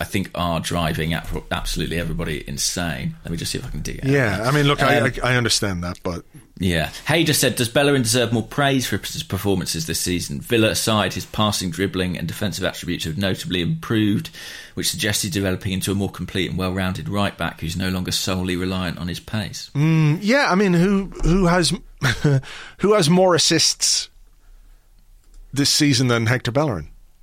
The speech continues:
Speaker 2: in this team?
Speaker 1: Mm.
Speaker 2: I don't know that anybody does. And I think,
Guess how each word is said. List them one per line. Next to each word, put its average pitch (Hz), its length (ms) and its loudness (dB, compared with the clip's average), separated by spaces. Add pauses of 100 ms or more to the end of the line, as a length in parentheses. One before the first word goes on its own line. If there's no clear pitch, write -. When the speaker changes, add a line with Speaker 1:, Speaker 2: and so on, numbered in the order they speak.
(260)
Speaker 2:
in 117 120 0
this 113 160 2
team? - 220 4
Speaker 1:
Mm. 113 40 6
Speaker 2:
I 123 140 4
don't 165 220 4
know 139 160 6
that 127 140 4
anybody 113 440 4
does. 113 480 0 (440)
And 151 160 0
I 156 80 2
think, 165 340 0